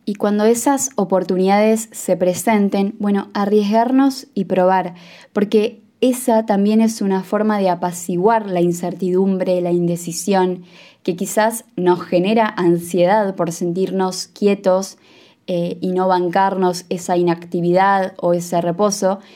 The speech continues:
que es completamente necesario, como decía antes, pero uno sabe también internamente medir hasta dónde, ¿no? Porque no tomar decisiones también es una decisión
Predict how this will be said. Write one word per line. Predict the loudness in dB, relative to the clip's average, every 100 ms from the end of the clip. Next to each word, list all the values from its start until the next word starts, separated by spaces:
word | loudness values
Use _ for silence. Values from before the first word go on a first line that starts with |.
| -16
que | -8
es | -4
completamente | -2 0 2 2 2 2 2
necesario, | 2 0 -4 -2 0 4 2 2
como | 0 2
decía | 2 0 0 2
antes, | 2 0 0 0 -4 -14 -20 _ _
pero | 2 2 2 -2
uno | -2 -2
sabe | 0 0 2
también | 2 0 2 0 0
internamente | -2 -2 -2 2 2 2 0 0
medir | 2 2 0 -6
hasta | -14 -10 -2 2
dónde, | 4 2 2
¿no? | 2 0 -4 _ _
Porque | -4 0 2 0 0
no | -2 0
tomar | 2 2 4
decisiones | 2 -2 -6 0 0 2 0 0 -4 -4
también | 0 2 2 0 -4
es | -4 -4 -4 -8
una | -4 0
decisión | 2 0 -4 -2 0 2 0